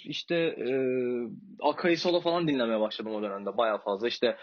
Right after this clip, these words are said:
Makami çok fazla dinlemeye başladım. İşte bir sürü böyle isim dinlemeye başladım. Ve o doğurdu bence genel olarak. Yani bunun motivasyonu odur. Ikebana'nın motivasyonu genel olarak odur. Çünkü böyle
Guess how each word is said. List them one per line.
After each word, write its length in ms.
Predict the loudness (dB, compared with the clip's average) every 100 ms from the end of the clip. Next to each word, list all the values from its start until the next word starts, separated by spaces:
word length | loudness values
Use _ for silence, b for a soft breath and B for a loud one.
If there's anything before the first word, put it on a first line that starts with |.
| B B
Makami 420 | 2 2 2 -2
çok 200 | -2 -4
fazla 240 | -2 -2 -2
dinlemeye 320 | -4 -4 -4
başladım. 420 | -6 -4 -6 -6 -10 _ _ _ -20 -18 -14 -6
İşte 180 | -4
bir 60 | 0
sürü 240 | 0 2
böyle 160 | 4 4
isim 240 | 4 2
dinlemeye 300 | 2 2 2
başladım. 420 | 0 0 -2 -2 -4 b b b 0
Ve 40 | 0 0 2
o 180 | 4 6
doğurdu 300 | 6 4 2
bence 220 | 0 0
genel 220 | -2 -2
olarak. 380 | -4 -4 -6 -6
Yani 340 | -6 -6 -8 -10 _ -20 _ _ _ -12
bunun 300 | -4 -2 0
motivasyonu 560 | 0 0 -2 0 0
odur. 200 | 0 0
Ikebana'nın 400 | -2 -2 -2 0
motivasyonu 440 | -2 0 -2 -2 -2
genel 120 | 0
olarak 160 | -2 -2
odur. 160 | -2 -2
Çünkü 220 | -4 2
böyle 240 | 2 2